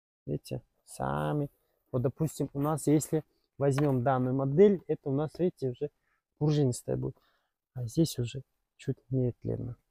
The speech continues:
Ну, реально, когда нажимаешь, прям классно. Ну, это надо почувствовать, наверное, голову так поставить. Шикарный, очень советую. И все вообще,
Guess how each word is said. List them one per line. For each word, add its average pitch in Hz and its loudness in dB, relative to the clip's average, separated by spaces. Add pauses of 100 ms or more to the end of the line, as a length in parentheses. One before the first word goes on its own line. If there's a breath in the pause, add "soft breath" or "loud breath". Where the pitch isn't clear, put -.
(320)
Ну, 127 4
реально, 117 4
когда 117 -4
нажимаешь, 127 0
прям 120 -4
классно. 120 -2
Ну, 190 4
это 147 -2
надо 147 0 (120)
почувствовать, - -6
наверное, 120 2
голову 123 8
так - -2
поставить. - 2 (560 loud breath)
Шикарный, 113 2
очень 147 0
советую. 160 4 (840)
И 135 10
все 185 12
вообще, 151 12